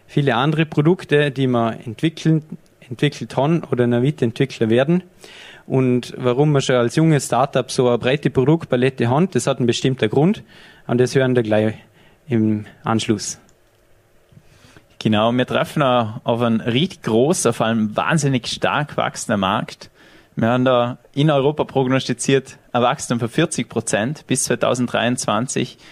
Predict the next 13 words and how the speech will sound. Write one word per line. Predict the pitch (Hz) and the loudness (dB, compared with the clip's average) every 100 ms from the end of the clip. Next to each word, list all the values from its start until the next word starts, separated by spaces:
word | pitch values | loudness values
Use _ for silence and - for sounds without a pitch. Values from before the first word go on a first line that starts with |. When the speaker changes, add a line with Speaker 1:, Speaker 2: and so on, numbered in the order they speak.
| - - - _ | -20 -20 -20 _
Speaker 2:
äh, | 123 | -2
und | 117 113 113 113 117 117 117 | 0 2 0 0 0 0 0
kommen | - 127 120 | -2 0 2
dann | 117 | 2
auf | 113 - | 0 -2
knapp | - 117 - | -4 -6 -4
drei | - 117 | -2 0
Milliarden | 127 113 82 101 139 123 117 | 2 2 2 2 0 -2 -2
an | 113 127 | 0 0
Markt, | 110 135 - 139 | 0 -2 -4 0
nur | 147 | 2
in | 127 | 2
Europa, | 117 151 - 135 | 2 2 0 -2